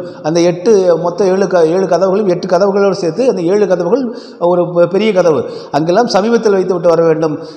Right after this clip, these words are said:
மற்றவர்கள் வந்து வா-, வாயில் படிக்கு வெளியில இருந்து தான் பொருத்தி பொருத்தி கொடுக்கணும்னு சொல்றாரு. இவ்வளவு கட்டுப்பாடுகள் விதித்து, அதற்கு பிறகு பிற்காலத்துல இந்த ஆடூர் சிவாச்சாரியார் போன்றவர்கள் ஆட்டமாடப்பட்டது. அப்புறம் அவர் வெளியேற்றப்பட்டிருக்காரு வச்சுக்கோங்களேன். சரி, வெளியேற்றப்பட்டியா-, பட்டாச்சுல்ல, வெளியேற்றப்பட்டு, அ,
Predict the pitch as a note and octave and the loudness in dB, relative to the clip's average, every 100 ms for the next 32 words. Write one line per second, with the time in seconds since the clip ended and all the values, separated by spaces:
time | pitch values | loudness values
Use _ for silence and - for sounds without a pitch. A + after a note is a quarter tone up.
0 | - D3+ F3 A#3+ A3 G3 F#3 F3 A3 E3+ | -8 -2 0 0 0 0 0 0 0 2
1 | E3+ D3+ E3 A3+ A3+ G#3 F#3+ E3 F#3+ C4+ | 2 4 4 4 2 0 -2 0 2 2
2 | A#3+ A#3 A#3+ G#3 G#3 G#3 G3 G3+ F3 F3 | 2 2 0 0 -2 -4 -4 -4 -4 -4
3 | F#3 G#3 F3+ D#3 C3 D3 G3 F#3+ F3 E3 | -6 -4 0 0 -2 -2 -2 0 -2 -2
4 | F#3+ F3+ D#3+ D#3+ D#3 A3+ C#4+ G#3+ G3 F#3+ | 0 0 0 -4 -4 0 2 0 -2 -2
5 | F#3+ F3+ D#3+ F3 D#3+ E3 D#3 - - - | -4 -4 -2 0 0 0 -2 -2 -14 -18
6 | - D3 D3+ F3 E3+ E3 F3 E3+ D#3+ D#3+ | -10 0 2 2 0 2 2 2 0 0
7 | D3 D3+ D3+ F3+ F3 D#3+ E3+ F3 D#3+ D3 | 0 -4 -4 -2 0 0 0 0 0 0
8 | D3 F3 A3+ E3 F3 D#3 D#3 F#3+ F#3 F3+ | -2 0 0 2 0 2 0 0 -2 -2
9 | E3+ D#3+ D#3+ D#3 D3+ C#3+ D#3 D3+ - - | -4 -2 -2 -2 -2 -6 -2 -2 -4 -14
10 | - D#3+ D3+ F3+ A#3+ A#3+ G3 F#3+ F#3+ G3 | -8 0 2 4 4 2 -2 0 0 0
11 | F3+ G3 F#3+ F3 E3 E3 G#3 G3+ F#3+ F#3 | -2 0 0 0 0 2 0 0 -4 0
12 | F#3 D#3+ | 0 0